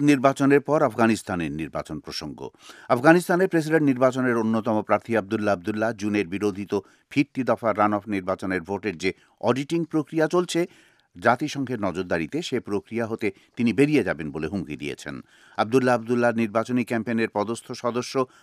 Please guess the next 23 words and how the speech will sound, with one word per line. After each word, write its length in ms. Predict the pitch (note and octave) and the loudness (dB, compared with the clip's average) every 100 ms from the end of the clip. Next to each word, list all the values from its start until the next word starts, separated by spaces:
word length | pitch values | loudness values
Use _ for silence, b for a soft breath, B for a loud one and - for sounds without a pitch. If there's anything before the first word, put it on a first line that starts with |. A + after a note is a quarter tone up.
| b | b
ফাজেল 340 | A2+ A2+ C3 C3 | 0 0 2 0
আহমেদ 280 | A#2+ A#2+ G#2+ | 0 -2 0
মানাভি 380 | A2 B2 B2 C3 | 2 4 4 2
মঙ্গলবার 460 | A#2 A2 A2+ G#2+ G#2+ b b | 0 0 0 0 -2 b b
সাংবাদিকদের 600 | - G#2+ G2 F#2+ F2+ G#2 | -8 -4 -2 -2 -2 0
বলেছেন, 360 | G#2+ C3 C3 C3+ B2 b b | 2 0 2 -2 -2 b b
তাঁর 240 | - A#2 A#2+ | -4 -2 -2
প্রার্থীর 440 | - A2+ - B2+ A2+ | -2 -4 -2 -4 -2
অভিযোগে 400 | G#2 A2+ A2 A2+ | -2 -2 -2 -2
যেসব 320 | G2+ G#2 A2 F2+ | -4 -4 -4 -4
ভোট 160 | G#2 | -6
জালিয়াতি 480 | F2 F#2+ G2+ G#2+ C3 | 0 -2 0 -2 -2
করে 180 | B2 A#2+ | -6 -4
দেয়া 200 | G#2+ G#2+ | -2 -2
হয়েছে 260 | G#2 A2+ A2+ | -2 -6 -6
বলে 200 | G#2+ G2+ - b b - | -4 -2 -4 b b -4
তাঁরা 160 | G2+ | -2
মনে 200 | G#2 B2 | 2 2
করেন, 260 | C3 C#3+ D3+ - b b | 2 2 0 -4 b b
হিসেব 260 | B2+ - D3 | -4 0 -2
পরীক্ষার 420 | - D#3 E3+ E3 C3 | 0 0 0 -2 0
অডিটররা 520 | B2 C3+ C3 A#2 C3 | 2 0 -2 -4 -6
সেসব 340 | - A#2+ A2 | -6 -6 -4